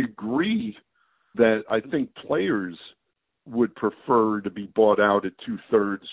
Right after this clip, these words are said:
rather than, you know, being, you know,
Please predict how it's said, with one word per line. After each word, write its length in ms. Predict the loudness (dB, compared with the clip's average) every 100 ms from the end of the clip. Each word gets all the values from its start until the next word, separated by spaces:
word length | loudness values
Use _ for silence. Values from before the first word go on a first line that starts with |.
| -2
rather 420 | 0 2 0 -6
than, 360 | -6 -6 -6 -14 -8
you 120 | -4
know, 300 | -2 -4 -6 _ _ _ _ _
being, 420 | -2 0 -2 -6 -6
you 120 | -2
know, 260 | 2 2 0